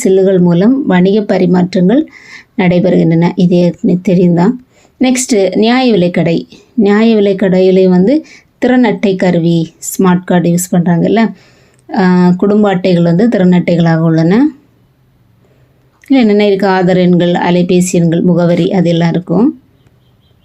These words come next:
நெக்ஸ்ட், ஆளறி சோதனை கருவி, பயோமெட்ரிக் டிவைஸ். பயோமெட்ரிக் டிவைஸ், ஆளறி சோதனை கருவி மனிதனின் கைரேகை, முகம், விழித்திரை ஆகியவற்றில்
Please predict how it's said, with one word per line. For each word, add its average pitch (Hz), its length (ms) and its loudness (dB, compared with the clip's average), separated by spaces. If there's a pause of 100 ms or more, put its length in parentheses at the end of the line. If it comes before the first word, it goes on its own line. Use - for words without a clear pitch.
(340)
நெக்ஸ்ட், 202 380 -4
ஆளறி 254 440 0
சோதனை 190 420 2
கருவி, 180 280 0
பயோமெட்ரிக் 226 720 0
டிவைஸ். 156 440 -2 (360)
பயோமெட்ரிக் 185 600 0
டிவைஸ், 175 400 0 (460)
ஆளறி 214 400 0
சோதனை 185 440 2
கருவி 180 340 0
மனிதனின் 185 460 0
கைரேகை, 185 640 2
முகம், 180 400 0
விழித்திரை 180 440 0
ஆகியவற்றில் 180 640 0